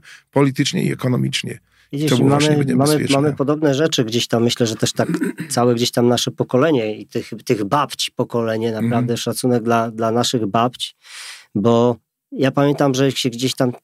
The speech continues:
Speaker 2: wiesz, dziecko zawsze więcej słyszy.
Speaker 1: Prawda.
Speaker 2: Dziecko więcej zawsze słyszy. I ja słyszałem i też o tym nie można było mówić, że moja babcia, która pochodziła ze wschodu, zawsze pamiętała, że pamiętała, że polscy żołnierze, polscy oficerowie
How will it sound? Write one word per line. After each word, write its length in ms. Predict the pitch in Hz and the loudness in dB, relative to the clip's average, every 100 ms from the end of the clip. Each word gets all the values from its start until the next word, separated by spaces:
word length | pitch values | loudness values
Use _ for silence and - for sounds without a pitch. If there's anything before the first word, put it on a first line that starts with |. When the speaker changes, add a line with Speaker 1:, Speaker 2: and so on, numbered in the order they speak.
| _ - | _ -4
Speaker 2:
wiesz, 240 | 127 104 185 | -2 -2 -2
dziecko 300 | 143 190 208 | 0 0 2
zawsze 260 | 175 - 156 | 2 0 0
więcej 260 | 160 156 | 0 0
słyszy. 420 | 147 120 - - _ _ _ _ | -4 -4 -6 -10 _ _ _ _
Speaker 1:
Prawda. 220 | 127 156 | -2 0
Speaker 2:
Dziecko 180 | 156 151 | 0 0
więcej 280 | 156 151 139 | 0 2 0
zawsze 260 | 135 - | 0 -2
słyszy. 340 | 127 165 - 170 - - - _ | -2 -2 -2 -4 -8 -20 -20 _
I 60 | 113 | -2
ja 140 | 127 | 0
słyszałem 640 | 165 170 139 113 127 160 156 _ _ _ | 0 -2 0 2 2 0 -4 _ _ _
i 360 | 123 123 127 - _ - | 0 2 2 -4 _ -2
też 180 | 135 127 | 0 0
o 80 | |
tym 140 | 147 127 | 0 2
nie 120 | 117 | 4
można 300 | 123 120 117 | 2 2 0
było 160 | 110 104 | 0 -2
mówić, 340 | 104 135 135 | -2 -4 -4
że 140 | 107 107 | -10 -4
moja 280 | 120 143 127 123 | 0 2 0 -2
babcia, 560 | 107 104 - 110 123 - | -2 -2 -2 -4 -4 -6
która 200 | - - | -14 -14
pochodziła 420 | - 117 120 117 | -6 -4 0 0
ze 120 | 104 | -2
wschodu, 400 | - 120 117 127 - - | -4 -2 2 0 -2 -14
zawsze 240 | - 117 120 | -8 -4 -2
pamiętała, 500 | 127 120 117 131 131 | 2 2 2 2 2
że 120 | 101 | 0
pamiętała, 560 | 127 120 110 127 131 123 | 0 2 2 2 2 2
że 220 | 117 110 - _ | -2 -4 -8 _
polscy 380 | - 131 - 127 | 0 0 0 -2
żołnierze, 500 | 113 117 117 117 104 | 0 2 2 2 0
polscy 420 | - 123 135 - | 0 0 0 -2
oficerowie 760 | 139 - 117 117 117 113 117 117 | -6 -4 -4 -2 -2 2 2 0